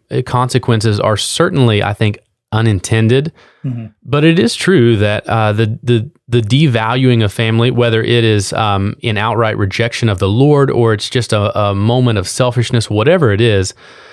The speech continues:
Speaker 1: um, these effects are lasting. Um, but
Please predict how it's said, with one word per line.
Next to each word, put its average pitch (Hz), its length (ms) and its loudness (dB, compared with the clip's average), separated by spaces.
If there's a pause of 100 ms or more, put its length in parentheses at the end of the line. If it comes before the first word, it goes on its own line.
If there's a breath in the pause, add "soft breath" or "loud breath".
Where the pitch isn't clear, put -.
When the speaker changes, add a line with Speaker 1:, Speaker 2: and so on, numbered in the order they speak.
(300 loud breath)
Speaker 1:
um, 117 580 0
these 131 400 2
effects - 400 -2
are 117 120 2
lasting. 104 680 -2 (260)
Um, 107 540 0 (360)
but 131 580 0